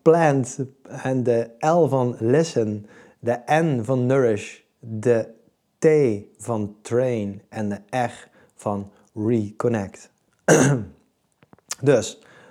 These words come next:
plant, listen, nourish,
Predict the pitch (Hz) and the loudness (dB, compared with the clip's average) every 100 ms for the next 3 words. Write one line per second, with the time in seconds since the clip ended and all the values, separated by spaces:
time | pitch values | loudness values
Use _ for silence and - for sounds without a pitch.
0 | - _ _ _ - 143 147 151 151 - | -20 _ _ _ 2 4 4 0 -4 -12
1 | _ _ _ _ _ _ - 113 143 147 | _ _ _ _ _ _ -2 2 2 0
2 | 123 113 113 117 - _ _ _ _ - | -4 -2 -4 -8 -16 _ _ _ _ -8
3 | 101 110 123 113 113 | -4 0 0 -2 -6